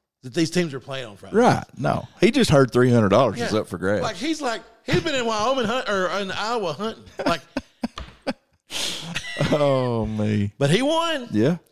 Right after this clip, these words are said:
Speaker 1: And the funny thing is, is that he beat Brian Sims, Brian Touchdown Sims, R D P,
Speaker 2: Yeah.
Speaker 1: from Atkins, Arkansas. They were tied. Came down to the Atkins score,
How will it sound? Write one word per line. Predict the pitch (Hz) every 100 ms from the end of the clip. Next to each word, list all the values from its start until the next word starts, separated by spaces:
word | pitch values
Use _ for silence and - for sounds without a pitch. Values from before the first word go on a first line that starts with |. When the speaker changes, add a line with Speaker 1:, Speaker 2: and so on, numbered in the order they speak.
| _ _ _
Speaker 1:
And | 170 170
the | 151
funny | - 240 285 226
thing | - 143 127 120
is, | 117 123 120
is | 127 113
that | 117
he | 131
beat | 117 143 131 - - - _ _ _ _
Brian | - 139 151 139 120
Sims, | - 175 170 120 _
Brian | 156 143 127
Touchdown | 190 208 - 143 117
Sims, | 131 123
R | 113
D | 113
P, | - 123 127 - -
Speaker 2:
Yeah. | 101 101 - - _
Speaker 1:
from | - 147
Atkins, | 147 135 120
Arkansas. | 127 120 110 131 117 127 143 _ _ _
They | 131 131
were | 127
tied. | 147 175 139 139 139 _ _ _ _ -
Came | 160 147
down | 165 180
to | 156 139
the | 135 -
Atkins | 151 135 - 131 123 - - _ _ _ _ _ _ -
score, | - - 175 160 113 107